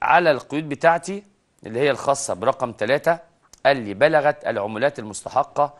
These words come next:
عن عمليات الفرع مبلغ تمانين ألف". يبقى الدرس التالت عمولات. لاحظوا الدرس الأول أقساط، اللي بعديه رقم اتنين تعويضات، تلاتة العمولة المستحقة. تمانين ألف سددت للشركة،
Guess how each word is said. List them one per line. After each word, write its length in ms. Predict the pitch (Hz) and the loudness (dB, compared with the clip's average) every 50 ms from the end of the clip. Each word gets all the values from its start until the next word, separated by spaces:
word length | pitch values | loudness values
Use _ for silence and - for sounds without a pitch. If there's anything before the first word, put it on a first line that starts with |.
| _ _ _ _ _ - | _ _ _ _ _ -2
عن 220 | - 107 135 139 | 2 2 2 2
عمليات 520 | 123 101 98 98 95 95 104 120 135 - - | 2 0 0 -2 -2 -4 -2 -4 -4 -4 -8
الفرع 520 | 101 90 - - 135 143 139 113 90 82 - _ _ _ _ _ _ _ _ _ _ | -10 -8 0 2 4 4 4 2 -2 -6 -10 _ _ _ _ _ _ _ _ _ _
مبلغ 520 | 101 117 143 151 139 131 131 131 143 139 110 | 0 2 2 2 0 0 0 2 2 2 0
تمانين 540 | 107 - - 110 104 110 110 127 135 117 - | -2 -6 -4 -4 -4 -4 -6 -6 -6 -4 -2
ألف". 280 | 98 90 80 - - | -2 -2 -4 -6 -10
يبقى 180 | 98 104 87 107 | -8 -6 -6 -6
الدرس 340 | 110 104 127 135 127 - - | -2 -2 -2 -2 -2 -4 -8
التالت 420 | 117 - - 139 143 143 - - | -6 -4 -2 -2 -2 -2 -4 -4
عمولات. 440 | 110 113 113 110 104 98 95 - 120 | -6 -4 -4 -2 -2 -2 -2 0 4
لاحظوا 460 | 151 190 180 165 143 123 160 196 196 185 - _ _ _ - | 4 4 4 2 -2 -4 -4 -4 -4 -6 -12 _ _ _ -10
الدرس 400 | 117 120 110 139 147 147 - - | -10 -2 0 0 0 0 -4 -8
الأول 380 | 127 - - 135 139 139 139 139 | -8 -4 -2 0 2 2 2 2
أقساط، 640 | - 110 110 - - - - 101 87 80 - _ _ _ - _ _ _ - | 0 -2 -4 -4 -6 -4 -2 -2 -2 -4 -6 _ _ _ -20 _ _ _ -8
اللي 160 | 120 127 131 | -4 -4 0
بعديه 520 | 127 131 120 120 120 110 147 190 208 208 - - | 2 2 2 2 2 -2 -4 -4 -6 -6 -2 -2
رقم 320 | 139 151 - 147 139 135 | -2 0 0 0 -2 -2
اتنين 400 | 127 113 - 127 151 170 160 127 | -4 -8 -8 -6 -6 -6 -6 -4
تعويضات، 560 | - 131 107 107 104 104 95 92 92 90 92 - - | -2 0 0 0 -2 -4 -6 -6 -6 -6 -6 -6 -4
تلاتة 500 | - 156 185 220 226 220 220 214 208 202 - _ _ _ _ _ _ _ _ _ _ - | -2 0 2 2 2 2 4 2 2 2 -2 _ _ _ _ _ _ _ _ _ _ 0
العمولة 600 | 127 127 117 117 139 147 151 160 156 151 156 143 - - _ _ _ - | 0 2 0 0 -2 -2 -2 -2 0 0 -2 -2 -6 -14 _ _ _ 0
المستحقة. 800 | 139 147 139 127 120 - - - 98 - 90 85 - - - | 0 0 0 -2 -6 -8 -8 -6 -4 -2 -2 -4 -4 -8 -14
تمانين 480 | - - 127 131 147 156 190 202 - - | -6 -4 -2 -2 -2 -2 -4 -2 0 2
ألف 260 | 190 190 185 - - _ _ - _ _ _ | 2 2 0 -4 -12 _ _ -20 _ _ _
سددت 560 | - - - 123 117 135 175 170 175 - - | -10 -6 -6 -4 -2 -2 0 0 0 -2 -2
للشركة، 640 | 120 120 - - 156 151 165 160 - - 175 185 | -6 -8 -4 -2 -2 -2 -2 -2 -2 0 0 0